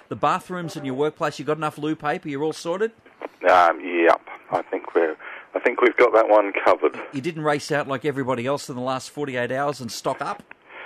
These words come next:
Speaker 2: I've never heard anything so ridiculous in all my life. It's just, ri-, yeah,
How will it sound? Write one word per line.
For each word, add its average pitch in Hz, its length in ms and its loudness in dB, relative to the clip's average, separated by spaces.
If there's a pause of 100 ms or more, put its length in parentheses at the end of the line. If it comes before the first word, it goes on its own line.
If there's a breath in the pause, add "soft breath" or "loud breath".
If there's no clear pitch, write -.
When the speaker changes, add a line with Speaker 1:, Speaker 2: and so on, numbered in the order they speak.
(240 loud breath)
Speaker 2:
I've 98 80 2
never 92 240 2
heard 92 180 6
anything 85 320 -2
so 92 80 4
ridiculous 82 640 0
in 85 80 -4
all 82 120 -4
my 78 160 0
life. 80 240 2 (140)
It's - 220 -4
just, - 180 -10
ri-, 85 100 -6 (460 loud breath)
yeah, 104 160 4